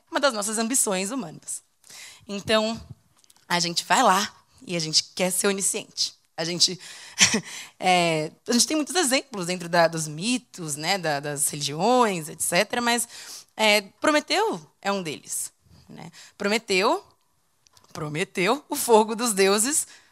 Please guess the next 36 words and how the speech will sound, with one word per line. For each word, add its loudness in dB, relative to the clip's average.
aos 2
humanos, 2
né? -2
Ele -2
roubou 4
esse 2
fogo -2
e -10
trouxe 0
pra 4
realidade 0
de -8
nós, 0
ser 0
humaninhos, -4
né? -10
Mas 4
isso 0
tem 0
um -8
preço, 0
é -4
claro, 6
porque, -4
mais 6
de -2
uma 6
vez, 0
os -4
deuses 2
alertaram 4
Prometeu -6
que -8
ele -4
não -4
deveria -2